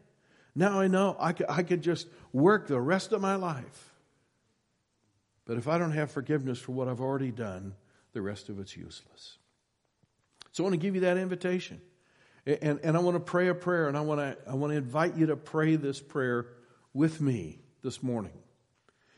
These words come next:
If you're ready to make that decision, you want to give your life to Christ, you want to get on board with Jesus, then bow your head and pray with me, and, and let's all pray together. Say,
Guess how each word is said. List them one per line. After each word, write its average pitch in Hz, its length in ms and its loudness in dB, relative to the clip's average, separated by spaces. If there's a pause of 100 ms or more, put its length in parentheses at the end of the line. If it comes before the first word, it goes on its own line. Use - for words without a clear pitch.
If - 60 -8
you're 147 100 2
ready 170 240 4
to 170 80 0
make 160 260 0
that 175 200 2
decision, 151 480 -2
you 139 80 -2
want 139 140 -4
to 120 40 -4
give 151 220 2
your 156 100 -4
life 151 220 0
to 147 80 -8
Christ, 143 340 -2 (300)
you 147 100 2
want 165 160 4
to 160 60 2
get 170 260 2 (140)
on 170 300 2
board 160 440 -2
with 117 160 -10
Jesus, 135 600 -6 (640)
then 139 180 0
bow 151 220 -2
your 160 180 0
head 110 500 -4
and 110 220 -10
pray 107 260 -4
with 98 260 -6
me, 92 140 -10
and, 90 340 -16
and 107 200 -8
let's 104 180 -12
all 98 180 -8
pray 98 280 -12
together. - 480 -18 (140)
Say, 120 200 -10